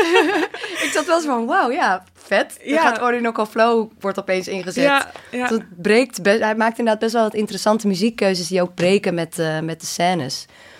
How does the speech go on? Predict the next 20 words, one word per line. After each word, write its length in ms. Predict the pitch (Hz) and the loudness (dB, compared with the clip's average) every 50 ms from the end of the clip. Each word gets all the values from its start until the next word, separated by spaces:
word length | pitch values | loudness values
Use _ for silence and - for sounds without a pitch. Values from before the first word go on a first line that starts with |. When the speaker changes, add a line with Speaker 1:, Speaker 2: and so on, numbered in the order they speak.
| - - | -20 -12
Speaker 1:
Dus 140 | _ 170 - | _ -8 -8
dat 140 | - 170 - | -8 -6 -6
is, 140 | 185 - - - | -8 -10 -10 -8
vond 160 | - 190 185 | -4 -4 -2
het 80 | - | -2
ook 60 | 185 180 | -2 -2
best 160 | 185 185 180 | -2 -2 -2
wel 80 | 180 | -4
origineel. 600 | - 170 - - 165 165 196 196 170 147 147 147 143 _ | -6 -6 -6 -6 -4 -2 -2 0 0 -2 -2 -6 -8 _
Speaker 2:
Maar 100 | - 240 | 2 2
die 80 | 254 277 | 2 4
ik 60 | - | 4
ook 160 | 294 330 - | 2 2 2
herkenbaar 560 | 320 302 254 - 311 311 370 381 320 294 277 269 | 0 -2 0 2 2 2 4 4 4 2 0 0
vond 320 | - 269 262 277 262 - | -2 -2 -2 -2 -2 -2
als 220 | - 247 254 - - | -2 -2 -2 -2 0
puber, 420 | - 302 302 254 262 247 247 254 | 2 2 4 6 6 4 4 4
die 200 | 226 247 254 254 | 2 0 0 0
zich, 400 | 240 254 254 247 - - - - - _ _ | 0 -2 -2 -2 -4 -10 -14 -18 -18 _ _
eh, 320 | - - - 226 220 220 | -12 -6 -2 0 0 2